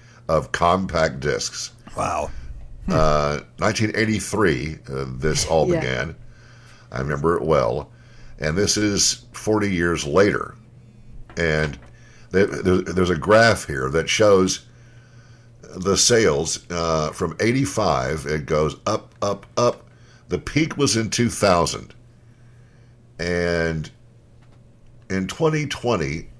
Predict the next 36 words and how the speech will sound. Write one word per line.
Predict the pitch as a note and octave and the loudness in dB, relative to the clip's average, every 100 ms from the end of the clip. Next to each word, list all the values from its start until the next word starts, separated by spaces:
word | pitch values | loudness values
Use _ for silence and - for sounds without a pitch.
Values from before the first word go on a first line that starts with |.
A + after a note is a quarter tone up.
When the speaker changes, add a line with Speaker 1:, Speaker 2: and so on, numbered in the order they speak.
| - - - - | -20 -20 -20 -20
Speaker 1:
sales | - - - C3+ C3+ G#2 | -8 -2 4 4 4 2
increased | F#2+ F2 - G#2 G#2 | -2 -2 -2 0 0
for | - | -2
the | D#2+ | -4
first | D#2+ - B2 - | -2 2 2 2
time | - G#2 F#2+ F#2+ - - - - | -2 0 2 -2 -8 -20 -20 -12
since | - F2+ E2 - | -4 -2 -2 0
two | A2+ | 2
thousand, | F#2+ F2 - | 2 0 -8
two | - | -4
thousand | A#2 A2+ F#2 F#2+ | 2 2 2 -2
and | C2 | -8
four. | - F2 D2+ G1+ - - - - - - - - | -10 -2 -2 -2 -10 -18 -20 -20 -20 -20 -20 -18
Five | - G#2+ A2+ | 0 2 4
hundred | A#2 A2+ | 2 0
and | F2 - | -2 -2
eighty-five | A2 A#2 - G2 F2 F2 D#2 - - - - - - - - - - - - - - - | 0 0 0 2 4 2 -2 -14 -20 -20 -20 -20 -20 -20 -20 -20 -20 -20 -20 -20 -20 -8
million | G2 D#3 D3 F2+ A#1 - - | 2 8 8 6 0 -8 -10
were | F2+ F#2 | -2 0
sold. | - D#2 A#1+ - - - | 2 2 2 -6 -18 -14
Who | - A3 | 0 4
is | F#3 C#3+ | 6 4
buying | B2+ C3 A2+ A2 | 2 4 4 0
compact | G2+ G#2+ G2+ F#2 E2 D#2 | 0 0 0 0 -2 0
discs? | G2+ B2+ - - B2+ | 4 4 2 -6 -8
Speaker 2:
That's | - | -8
a | B2 | -8
good | F#2 F#2+ - | -10 -12 -14
question. | - F#2+ - D3+ G#3 E3+ - | -12 -6 -6 -4 -4 -4 -4
Speaker 3:
Yeah, | F#3+ G3 | 0 0
I | |
know. | D#3 F#3+ | -2 -2
Speaker 1:
Yeah, | E3 A2+ | 0 0
it | |
really | E2 G2+ D#2+ | 0 -2 0
is. | F2 C2+ - | -2 -4 -8